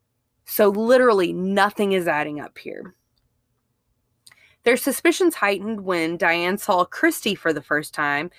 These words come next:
And remember, Christy can't speak because she had the stroke. But when Christy saw her mom, her eyes glazed over with very apparent fear and her heart rate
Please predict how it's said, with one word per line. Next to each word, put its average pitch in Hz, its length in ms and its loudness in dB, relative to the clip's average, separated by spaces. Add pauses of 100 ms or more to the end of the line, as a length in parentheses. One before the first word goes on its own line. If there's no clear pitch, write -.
(280)
And 196 160 0
remember, 196 500 2
Christy 202 400 -6
can't 254 260 -4
speak 254 440 -6
because - 260 -14
she - 160 -14
had 156 220 -6
the 220 80 -4
stroke. 196 480 -2 (540)
But 208 140 6
when 202 140 2
Christy 247 480 2
saw 226 360 2
her 240 200 0
mom, 165 560 0 (260)
her 190 220 0
eyes 180 320 2
glazed 196 480 -4
over 214 340 -2
with 175 280 -6
very 170 420 -2
apparent 175 640 -8
fear 170 560 -2
and 160 160 -8
her 180 160 0
heart 196 420 4
rate 175 360 -2